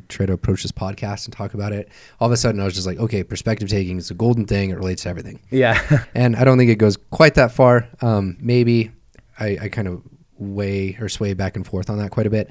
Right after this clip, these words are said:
Speaker 1: But yeah, I was like, "Okay, I need to dive into this. I need to understand what it is." And I guess the starting point would be it really requires the difference, like you were highlighting, between me, uh, or I, where I'm sitting, and you,
Speaker 2: Yeah.
Speaker 1: or our listener,
Speaker 2: Or sort
Speaker 1: as
Speaker 2: of
Speaker 1: in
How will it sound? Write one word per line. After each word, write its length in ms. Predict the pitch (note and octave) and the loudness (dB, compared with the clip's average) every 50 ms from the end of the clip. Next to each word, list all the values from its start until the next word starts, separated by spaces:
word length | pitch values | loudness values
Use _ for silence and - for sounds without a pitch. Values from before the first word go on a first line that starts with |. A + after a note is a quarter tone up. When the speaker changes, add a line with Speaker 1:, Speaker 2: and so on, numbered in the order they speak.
| - - | -6 -2
Speaker 1:
But 100 | - B2 | 2 4
yeah, 160 | C3 C#3 A#2 G2+ | 4 4 4 4
I 80 | A#2 | 2
was 160 | A2+ G#2+ G#2 | 2 2 2
like, 160 | A2 G2+ - - | 0 -2 0 -2
"Okay, 240 | B2 A#2+ - A#2 A2 | 0 2 4 4 4
I 40 | A2 | 4
need 120 | A#2 A2+ | 2 0
to 80 | A2+ A2 | 0 0
dive 200 | G#2 G2+ G2+ G2 | 0 0 0 -2
into 120 | G2 G2 | -2 -4
this. 220 | F#2 F#2+ F#2 - - | -2 -4 -4 -4 -4
I 40 | G2 | -4
need 80 | F#2+ | -4
to 40 | F#2+ | -4
understand 380 | F#2 F2+ E2+ - - G2 F2+ F2+ | -4 -4 -6 -6 -6 -4 -4 -4
what 140 | F2+ E2+ F2 | -4 -4 -4
it 80 | E2+ | -6
is." 280 | F2 F2 E2 E2 - - - - | -6 -6 -6 -8 -10 -12 -10 -10
And 520 | G#2+ G#2 G#2 G2+ F#2+ F#2+ F#2+ F#2 F2 - - - - - - - - - - - _ _ - - - | -8 -6 -4 -4 -4 -4 -6 -6 -8 -10 -14 -18 -20 -20 -20 -20 -20 -20 -20 -20 _ _ -20 -8 -4
I 40 | A2+ | 0
guess 140 | A2 B2 A#2+ | 0 0 0
the 100 | - G2+ | 0 -2
starting 400 | - - - A2 A2+ B2 B2+ A2+ - | -2 0 2 4 4 4 4 4 4
point 240 | - A2 G2 G2 | 2 2 2 0
would 160 | G2+ G2 F#2+ F#2+ | -2 -4 -2 0
be 280 | G#2 G2+ G2 G2 F#2+ F2+ | 0 2 2 2 0 0
it 100 | - G#2+ | -2 -4
really 500 | F#2 F#2 F#2+ G2 G#2+ A2+ A#2 A#2+ A#2 A2+ | -6 -6 -2 0 2 4 6 6 6 4
requires 640 | G#2 G2 - - - G#2+ G#2 G#2 G2+ G2 F#2+ F2 - | 2 0 -2 -2 -2 0 0 0 0 0 -2 -4 -6
the 80 | F#2+ | -8
difference, 440 | F2+ - G#2 G2+ - - G2 F#2 - | -6 -6 -6 -6 -4 -4 -4 -4 -6
like 100 | - F#2 | -6 -4
you 60 | F#2 | -4
were 80 | F2+ E2 | -4 0
highlighting, 400 | - C3+ C3+ B2 G#2+ G2+ F#2+ F2+ | 2 4 6 6 6 4 2 0
between 520 | F2 - - - G#2 G2 F#2 F#2 F2+ F2+ - - - | -4 -4 -4 -4 -2 -2 -2 -2 -4 -6 -10 -12 -10
me, 480 | - F#2+ G#2 A2+ A#2 A#2 A#2 G#2+ A2+ - - _ _ _ _ _ - - | -6 -2 2 4 4 4 4 2 -2 -6 -14 _ _ _ _ _ -8 -4
uh, 300 | G2 F#2+ F2+ F2+ E2+ D#2+ | -2 -2 0 -2 -2 -4
or 160 | G2+ F#2 - | -4 -4 2
I, 220 | - C#3 C3+ G#2 G2 | 4 4 4 4 2
where 160 | F#2+ F#2 G2 | 2 0 0
I'm 100 | A2+ A#2 | 0 -2
sitting, 280 | A#2 - F#2 F2+ F#2 F#2 | -2 -4 -6 -6 -6 -6
and 120 | F2+ G2+ | -4 -2
you, 220 | C3 D#3+ F#2 E2 - _ _ _ _ _ _ | -2 -2 -2 -2 -8 _ _ _ _ _ _
Speaker 2:
Yeah. 200 | A2+ A#2+ A2+ F#2+ | -2 0 0 0
Speaker 1:
or 100 | F#2+ - - | -4 -6 -8
our 160 | G2+ F#2+ F#2 | -6 -6 -4
listener, 540 | F#2 F#2+ G2 - - A2 G2 G2+ G#2+ A#2 A#2 | -2 -2 -2 -2 -2 -2 -2 -2 -2 -2 -2
Speaker 2:
Or 120 | A2 A2 | -4 -2
sort 160 | - C3+ A#2+ A2 | 0 0 2 2
Speaker 1:
as 160 | A2 G#2 G2+ | 0 -2 -4
Speaker 2:
of 60 | G2 | -6
Speaker 1:
in 140 | F#2+ F#2+ G2 | -6 -8 -10